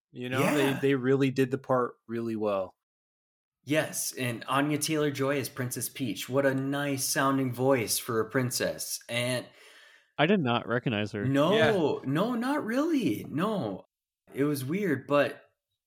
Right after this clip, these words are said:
Speaker 2: like, wow. E-, especially Eric, you know, talking about our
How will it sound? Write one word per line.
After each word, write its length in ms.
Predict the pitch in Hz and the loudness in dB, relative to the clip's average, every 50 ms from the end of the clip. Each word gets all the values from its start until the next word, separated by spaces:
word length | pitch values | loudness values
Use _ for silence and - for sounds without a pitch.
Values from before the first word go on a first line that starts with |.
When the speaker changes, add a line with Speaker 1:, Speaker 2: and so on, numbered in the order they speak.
| _ _ | _ _
Speaker 2:
like, 380 | 139 143 139 123 113 - - _ _ _ _ _ _ _ _ _ _ _ _ _ | -2 -2 -2 -2 -4 -8 -16 _ _ _ _ _ _ _ _ _ _ _ _ _
wow. 640 | 127 127 151 156 156 156 147 135 123 113 98 92 - - | -2 0 2 2 4 4 4 4 4 2 2 -2 -6 -6
E-, 280 | - 143 147 - - 139 | -2 -2 -2 -2 -2 -2
especially 560 | 156 151 - - 170 156 147 - 143 135 135 - | -2 -2 0 0 0 0 2 0 0 -2 0 0
Eric, 400 | 151 156 139 120 110 - - - | 2 4 4 4 2 -2 -4 -2
you 120 | 147 139 | 0 2
know, 140 | 131 123 120 | 2 2 0
talking 320 | - 143 135 139 - 151 | 0 0 0 0 0 0
about 200 | 135 131 123 110 | 2 4 4 4
our 320 | 104 98 98 98 95 92 | 2 0 -2 -4 -6 -6